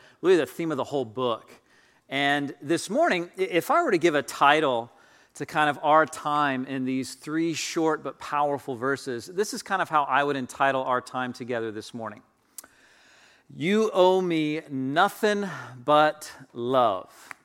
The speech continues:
Now, that probably doesn't make any sense right now, but hopefully, uh, as we navigate through these, these three simple and short but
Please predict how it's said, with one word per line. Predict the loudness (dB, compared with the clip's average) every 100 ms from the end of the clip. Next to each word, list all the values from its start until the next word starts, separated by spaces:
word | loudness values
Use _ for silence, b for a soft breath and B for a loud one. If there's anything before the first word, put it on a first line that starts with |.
| _
Now, | 0 0 0 4
that | 6 6
probably | 2 0
doesn't | -2
make | -4 -6
any | -4 -6
sense | -4 -4 -4 -2
right | 2 2 2
now, | 4 6 6 2 -4 B B _
but | -6
hopefully, | -2 -2 -2 -2 0 0 0
uh, | 0 0 0
as | -2
we | -2 -2
navigate | 4 6 6 0 -4
through | -6 -2 -2
these, | -2 -4 -10 -20 -12
these | -10 -10
three | -10 -6 -6
simple | -6 -4 -4 -2 -2 -2
and | -4
short | -6 -4 2 4 4 2
but | 0 -2